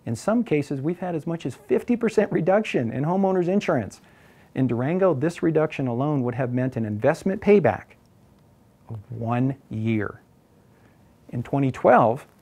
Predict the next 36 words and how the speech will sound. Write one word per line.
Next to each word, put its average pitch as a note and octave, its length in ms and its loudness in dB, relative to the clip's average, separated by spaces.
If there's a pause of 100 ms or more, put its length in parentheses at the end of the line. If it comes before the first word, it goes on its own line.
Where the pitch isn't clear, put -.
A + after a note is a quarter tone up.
there E3 160 2
were D3+ 120 2
six - 260 -6
hundred F#3 240 0
fifty E3 260 -4
thousand C3 380 -2
housing A2+ 360 -4
starts. - 460 -10 (540)
If F#3 320 4
twenty D#3+ 260 0
thirteen E3 520 0
has A#2 120 -2
the C#3 80 -6
same E3+ 300 -2
number E3+ 180 0
of D#3 80 -2
housing D#3+ 320 -2
starts A#2+ 300 -2
and G#2+ 180 -6
each F#3 260 0
one F3+ 360 4 (360)
has A#2 180 -2
a A2+ 40 -2
plumbing-based E3 540 2
fire E3 180 0
suppression D3+ 420 -2
system, B2 380 -4 (800)
we're B2+ 180 4
looking E3+ 300 2
at B2+ 80 0
approximately B2 520 -2
two A#2+ 200 -4
thousand C#3 320 0
dollars C#3+ 260 -2
per G3 140 -2
house, B2+ 420 -6